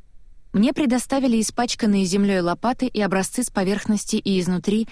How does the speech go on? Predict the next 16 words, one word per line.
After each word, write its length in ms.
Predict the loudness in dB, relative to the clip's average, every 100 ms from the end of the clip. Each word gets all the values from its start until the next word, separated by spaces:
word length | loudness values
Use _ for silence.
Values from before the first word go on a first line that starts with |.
| -10 -8
барсучьей 520 | -4 -2 -2 -2 0
норы, 360 | 0 0 -4 -8 -18 -20 -20 -4
и 80 | 0
я 140 | 2
должна 400 | 2 0 2 2
была 180 | 2 0
сравнить 420 | 0 2 2 2
спектр 420 | 0 -4 -4 -4 -4
обнаруженных 640 | -2 0 0 0 -2 -2
на 120 | -2 0
них 300 | 0 -2 -6 -18 -10
полиноморфов. 800 | -2 2 2 2 -2 -8 -14 -16 -18 -20 -20 -20 -12
Анализ 400 | -2 0 2 0
показал 480 | -2 -2 0 2 0
убедительное 680 | 0 2 2 2 2 2 2
соответствие — 760 | 2 -2 -2 -2 -2 -6 -8